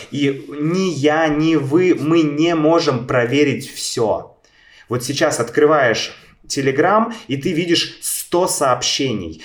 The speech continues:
но мы не можем, не можем никак всё проверить, всю информацию. Мы либо, чаще мозг работает так. Он ищет подтверждение своей теории. И всё. И это опасность.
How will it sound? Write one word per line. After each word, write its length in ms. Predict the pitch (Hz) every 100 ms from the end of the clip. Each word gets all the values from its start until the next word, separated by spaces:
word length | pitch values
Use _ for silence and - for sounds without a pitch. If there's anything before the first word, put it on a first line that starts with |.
| -
но 140 | 135
мы 140 | 156 165
не 120 | 165
можем, 600 | 170 175 135 113 92 - _ -
не 180 | 123 131
можем 400 | 147 139 120 117
никак 520 | 117 135 123 - -
всё 340 | - - 151
проверить, 640 | - 120 110 127 113 92 -
всю 320 | - 147 131
информацию. 920 | 120 113 104 117 110 - - - - - - -
Мы 220 | 127 175 180
либо, 640 | 147 156 156 139 117 - -
чаще 500 | - 180 233 - 147 120
мозг 540 | 135 156 208 - - - _ -
работает 640 | 117 120 165 147 127 127
так. 420 | 113 85 - - - -
Он 260 | - 233 240
ищет 480 | 202 214 - - -
подтверждение 920 | 147 147 135 127 123 131 190 196 180
своей 500 | - 117 110 131 135
теории. 680 | - 123 113 92 76 73 - _ _ _
И 120 | 190
всё. 500 | - - - - - _ _ _ _ _ _ -
И 80 |
это 260 | 117 180 -
опасность. 880 | 123 - 120 - - - 147 -